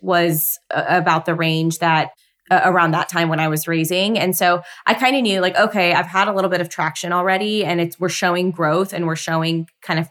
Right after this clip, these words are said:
promise with retailers. So, you know, can raise a little bit above, or I can, you know, value it a little bit above that five. But, you know, the amount you raise is,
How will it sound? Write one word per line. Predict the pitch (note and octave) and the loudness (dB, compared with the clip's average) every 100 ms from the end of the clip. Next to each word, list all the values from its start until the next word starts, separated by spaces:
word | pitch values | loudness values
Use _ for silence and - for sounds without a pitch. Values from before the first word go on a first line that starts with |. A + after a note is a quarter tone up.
| _ | _
promise | F3 E3 D#3+ F3 - | 0 0 0 -2 -4
with | E3 E3 - _ _ | -2 -4 -6 _ _
retailers. | F#3 F#3 F3 F3+ F#3+ G#3+ A#3 A#3+ | -2 -2 0 0 2 0 0 -2
So, | G3+ F3 F3 E3+ - - - | 0 2 0 -4 -14 -12 -2
you | F3+ | 0
know, | E3 | 0
can | A3+ F3+ | 0 0
raise | F3 | 0
a | F3 | 0
little | E3+ E3+ | -2 0
bit | E3+ | 0
above, | E3 D#3+ D#3 D#3 - - | 0 0 0 -4 -6 2
or | F#3 - | 2 2
I | |
can, | E3+ E3+ D#3+ C#3 | 0 0 0 0
you | E3 | -2
know, | D3+ | 0
value | D#3+ D#3 E3 | 2 2 0
it | |
a | D#3+ | -2
little | D#3 D#3 | -4 -4
bit | D#3 | -4
above | D3+ D3+ | -2 -2
that | D3+ - | -2 -2
five. | - D#3 D3 A3+ B3+ - - - _ | -2 -2 0 -2 -4 -12 -20 -20 _
But, | G#3+ G3 - - - - | 2 4 2 -4 -10 -6
you | G#3 | 0
know, | F#3 | 0
the | F3+ G3 | 2 0
amount | G3+ F3+ G#3 B3+ | 2 4 2 2
you | C#4 A3+ | 0 0
raise | F3+ F3 F3+ E3+ E3 - | 0 2 2 2 2 -2
is, | - F3+ E3+ E3+ | -2 0 0 -2